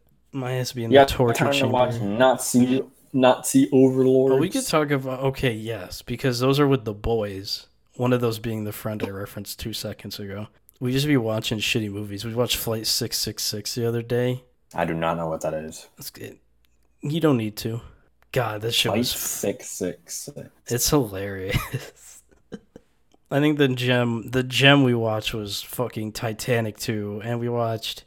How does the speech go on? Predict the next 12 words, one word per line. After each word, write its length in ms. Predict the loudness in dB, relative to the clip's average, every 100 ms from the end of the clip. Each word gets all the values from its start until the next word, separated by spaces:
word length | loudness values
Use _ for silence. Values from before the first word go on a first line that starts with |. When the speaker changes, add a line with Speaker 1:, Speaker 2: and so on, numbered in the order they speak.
| -6
Speaker 1:
Hansel 440 | -2 0 0 0
and 120 | -2
Gretel 320 | -2 -2 -2 -4
Get 380 | -6 -8 -8 -8
Baked. 400 | -6 -8 -10 -6
That 220 | -4 -4
was 100 | -4
fucking, 640 | -6 -4 -6 -8 -12 -14 -20 _ _
that 100 | 2
was 160 | 4 2
an 80 | -2
experience. 1040 | -4 -4 -4 -6 -8 -10 -14 -10 -10 -12